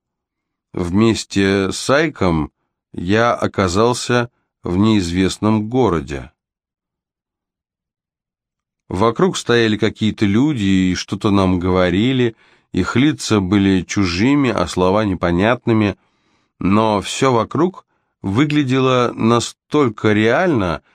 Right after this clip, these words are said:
что, проснувшись, я подумал, что еще нахожусь там. Осознав, что это был лишь сон, я не на шутку испугался —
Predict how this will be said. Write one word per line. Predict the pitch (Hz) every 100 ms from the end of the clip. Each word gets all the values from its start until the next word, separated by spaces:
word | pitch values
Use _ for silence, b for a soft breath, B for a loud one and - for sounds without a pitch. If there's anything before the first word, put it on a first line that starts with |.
| _ _
что, | - - 98 90 85
проснувшись, | 101 104 - 170 - 104 -
я | 123
подумал, | 123 113 107 160 151 82 _ _ _ -
что | - 107
еще | 104 92 - 139
нахожусь | 135 - 107 131 127 -
там. | - 113 78 - _ _ _ _ _ _ _ _ _ _ _ -
Осознав, | 175 - 120 113 143 110 - -
что | - - 131
это | 131 110
был | 98 104
лишь | 95 92 -
сон, | - 156 151 - _ _ _
я | 82 101
не | 120
на | 120
шутку | 123 175 165 160
испугался — | 151 - 156 143 151 110 - 82